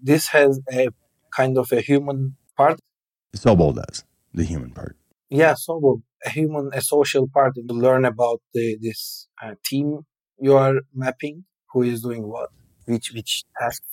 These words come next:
Speaker 1: they have. Yeah.
Speaker 2: Because it kind of starts from teams, doesn't it?
Speaker 1: It starts with teams and roles.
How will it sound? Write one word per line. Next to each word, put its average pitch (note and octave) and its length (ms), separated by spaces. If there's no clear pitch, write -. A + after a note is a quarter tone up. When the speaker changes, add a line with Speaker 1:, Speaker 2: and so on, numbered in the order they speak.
Speaker 1:
they B2 220
have. A#2 180
Yeah. D3 220
Speaker 2:
Because C#3+ 260
it D3 80
kind F3+ 260
of G2 100
starts A#2 360
from C#2+ 240
teams, B1+ 360
doesn't E2 240
it? G#2+ 160
Speaker 1:
It - 80
starts C3+ 360
with C3 220
teams D#3+ 480
and B2+ 160
roles. A#2+ 460